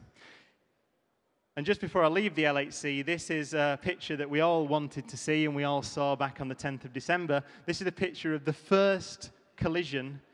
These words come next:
in Atlas. So this was one of the L H C beams colliding actually with part of the machine and showering new particles into the Atlas detector.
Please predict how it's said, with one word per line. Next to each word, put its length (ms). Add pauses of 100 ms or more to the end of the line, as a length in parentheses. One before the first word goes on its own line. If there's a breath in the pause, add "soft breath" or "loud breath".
(180 soft breath)
in 120
Atlas. 640
So 140
this 240
was 140
one 140
of 80
the 100
L 120
H 160
C 220
beams 540 (300 loud breath)
colliding 760 (180)
actually 340
with 220
part 340
of 80
the 80
machine 500
and 120
showering 640
new 160
particles 600
into 180
the 100
Atlas 280
detector. 520